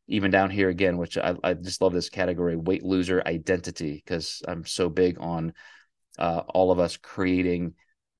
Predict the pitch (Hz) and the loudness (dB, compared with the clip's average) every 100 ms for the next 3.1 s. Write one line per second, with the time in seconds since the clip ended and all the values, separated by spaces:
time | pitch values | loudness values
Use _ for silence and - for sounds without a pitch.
0 | _ - - - 98 - 110 95 87 104 | _ -10 -10 -2 -2 2 2 2 2 2
1 | 101 92 101 92 90 87 - 95 95 90 | 2 0 2 4 4 2 -6 0 2 4
2 | 95 98 - 95 85 - 90 71 - - | 2 2 0 2 2 2 0 0 -2 -8
3 | - | -8